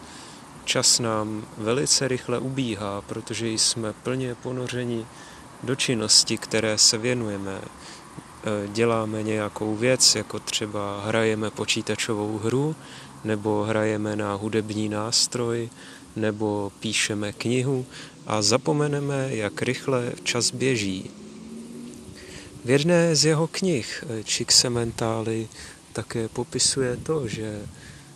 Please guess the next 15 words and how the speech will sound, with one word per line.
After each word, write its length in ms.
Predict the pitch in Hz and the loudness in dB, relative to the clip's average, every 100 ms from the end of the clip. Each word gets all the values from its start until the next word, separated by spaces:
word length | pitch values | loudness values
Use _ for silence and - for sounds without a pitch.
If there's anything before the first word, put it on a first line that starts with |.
| - - - - | -20 -20 -4 2
až 280 | 117 - - | 6 8 8
celých 440 | - 135 113 - - - - - | 8 6 2 -2 -10 -18 -16 -2
třináct 680 | - 160 170 160 127 - - | 2 4 6 6 6 4 4
procent 840 | - 170 - - 104 101 104 - - - - - | 0 2 4 2 2 -4 -6 -8 -8 -12 -12 0
z 140 | - | 2
našeho 440 | 117 117 - 110 113 | 4 2 2 0 0
dne 420 | 110 139 156 107 - - - - - 117 | 0 2 0 -2 -12 -20 -20 -20 -10 0
jsou, 840 | 110 - - 120 113 110 113 107 - | 8 10 10 6 4 2 -2 -6 -8
eh, 460 | 113 107 104 101 101 - - - - - - - - - - | -6 -4 -4 -6 -10 -16 -20 -20 -20 -16 -16 -16 -20 -20 -6
činnosti, 580 | - 160 160 - - 117 | 0 2 4 4 4 0
které 380 | - 117 107 104 | 0 -2 -2 -4
pouze 540 | - 113 110 110 107 | -4 -4 -2 -2 -4
udržují 800 | 170 131 156 143 127 139 131 131 | -6 0 2 2 4 4 4 2
život. 640 | 127 147 110 - - - - - - - - - - - - | 2 4 2 0 -8 -10 -12 -20 -20 -20 -20 -20 -20 -18 -8
Eh, 260 | 107 101 | -6 -6